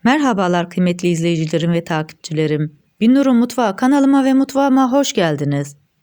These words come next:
Bugün sizlere görüntüsüyle, tadıyla, böreği çıtır çıtır yapacak olan sosu ile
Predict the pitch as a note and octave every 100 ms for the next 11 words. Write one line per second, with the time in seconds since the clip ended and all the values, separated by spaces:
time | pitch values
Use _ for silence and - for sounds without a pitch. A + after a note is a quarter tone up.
0 | _ _ _ _ _ _ _ _ _ _
1 | _ F3 B3+ C#4 B3 - B3+ A3+ F#3 D#3+
2 | D#3 G#3 A3+ A3+ A3+ A3 - A3 D#3+ D#3
3 | D3 - G3 A3+ G#3+ D#3 D3+ - _ _
4 | - A3+ B3 A3+ - - A#3 A#3 G3 F#3
5 | F3 G3 A3 G#3 G#3 F#3+ E3 D#3+ D#3+ F#3
6 | F3+ B3 G3 D#3 D#3+